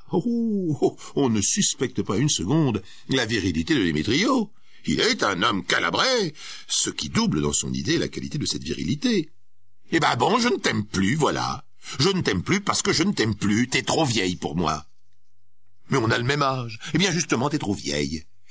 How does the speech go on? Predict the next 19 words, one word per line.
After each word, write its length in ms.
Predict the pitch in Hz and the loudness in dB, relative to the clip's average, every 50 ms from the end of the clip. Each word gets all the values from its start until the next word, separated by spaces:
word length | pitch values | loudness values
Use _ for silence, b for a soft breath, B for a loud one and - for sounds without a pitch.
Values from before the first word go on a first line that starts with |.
| B B B | B B B
Et 60 | 151 | -2
puis 140 | - 139 127 | 0 2 0
j'en 200 | 104 107 95 90 | 2 2 0 0
ai 100 | 85 80 | 2 2
marre 260 | 78 87 82 71 - | 2 2 0 0 -2
de 80 | 73 | -4
toi, 200 | 69 - - 82 | -4 -2 -2 0
de 80 | 76 82 | 0 0
tes 180 | 78 - - 73 | 0 0 -2 0
lettres, 240 | 67 80 78 69 | 0 -2 -2 -2
de 60 | 82 80 | -4 -2
tes 140 | - - | -2 -2
récriminations, 720 | 92 - 101 - - 87 90 87 82 82 82 - - 87 87 | -2 -2 -4 -4 -2 -2 -2 0 0 0 -2 -2 -2 -2 -4
de 80 | 98 | -2
ta 140 | 98 - 104 | 0 -2 -2
famille, 380 | 92 - 98 104 92 92 98 95 | -2 -2 -2 -2 0 0 0 0
de 80 | 117 | 0
ton 160 | 117 - 135 123 | 0 0 0 0
mariage. 500 | 131 139 - 143 160 170 170 160 139 | 0 -2 0 0 0 2 2 0 -2